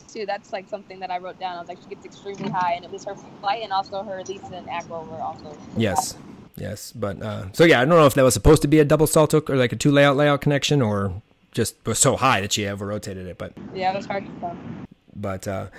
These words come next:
Speaker 2: um, in terms of Region five, um, our top all-arounder was Katie Harper from, um, Universal, uh, Gymnasts in Ohio. She was nineteenth with a thirty-seven four two five.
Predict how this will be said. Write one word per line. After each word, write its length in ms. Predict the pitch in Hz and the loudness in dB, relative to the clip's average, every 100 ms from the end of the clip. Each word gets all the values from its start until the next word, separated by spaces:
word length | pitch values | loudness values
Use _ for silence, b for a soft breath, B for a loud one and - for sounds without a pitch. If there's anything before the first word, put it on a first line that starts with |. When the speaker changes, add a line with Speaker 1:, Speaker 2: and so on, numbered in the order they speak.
| B B B B B - | B B B B B 2
Speaker 2:
um, 200 | 147 156 | 4 4
in 100 | 165 | 6
terms 240 | 226 180 | 8 8
of 100 | 180 | 8
Region 280 | 190 160 156 | 6 6 4
five, 680 | - 160 165 208 - - - | 6 8 8 6 0 -12 -2
um, 340 | 160 156 151 - | 0 2 0 0
our 180 | 160 156 | 2 2
top 300 | - 240 - | 4 6 8
all-arounder 420 | 170 156 143 135 | 8 8 6 4
was 140 | 123 - | 2 2
Katie 240 | 151 139 | 4 4
Harper 460 | 117 143 - 151 131 | 4 4 6 4 4
from, 640 | - 135 127 123 120 120 | 0 2 2 2 0 -4
um, 640 | - 123 117 113 113 110 - - | -4 -4 -4 -4 -6 -8 -10 -10
Universal, 600 | 147 143 131 135 151 151 131 165 _ _ - | -4 -2 -2 -2 -2 -4 -6 -14 _ _ -16
uh, 160 | 120 120 | -12 -8
Gymnasts 500 | 156 160 160 - - | -4 -4 -4 -8 -12
in 220 | 131 120 | -10 -8
Ohio. 480 | 117 - 156 160 160 | -8 -6 -4 -2 -2
She 120 | 156 | -4
was 140 | 131 | -6
nineteenth 580 | 135 131 117 - 151 147 | -4 -6 -6 -6 -6 -6
with 120 | 139 | -10
a 60 | 110 | -10
thirty-seven 520 | 143 131 113 135 113 | -8 -8 -8 -10 -10
four 240 | - 143 131 | -10 -10 -10
two 160 | 147 | -14
five. 340 | 135 143 139 | -12 -10 -10